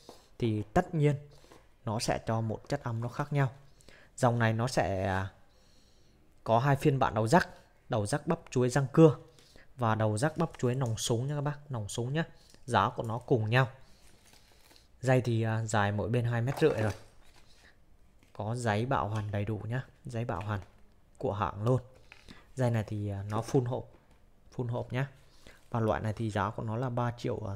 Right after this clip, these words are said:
tám trăm ngàn. Đợt trước giá mắc hơn, đợt này giá, giá nó rẻ hơn. Về rẻ thì bán rẻ, mà về mắc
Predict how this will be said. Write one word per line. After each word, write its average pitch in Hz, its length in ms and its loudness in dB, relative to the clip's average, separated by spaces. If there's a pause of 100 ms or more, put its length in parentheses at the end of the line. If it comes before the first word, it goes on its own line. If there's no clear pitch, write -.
(120)
tám 98 260 -4
trăm 120 180 -2
ngàn. 110 200 0 (960)
Đợt 117 260 -8
trước 147 220 0
giá 117 180 -2
mắc 143 240 -6
hơn, 143 160 2 (120)
đợt 120 240 -6
này 104 140 -2
giá, 104 220 -6
giá 113 260 -2
nó 143 120 -6
rẻ - 180 -4
hơn. 127 180 0 (720)
Về 113 200 2
rẻ 101 240 0
thì 113 80 -6
bán 110 240 -4
rẻ, 107 200 0
mà 107 100 -4
về 101 200 -2
mắc 113 180 -2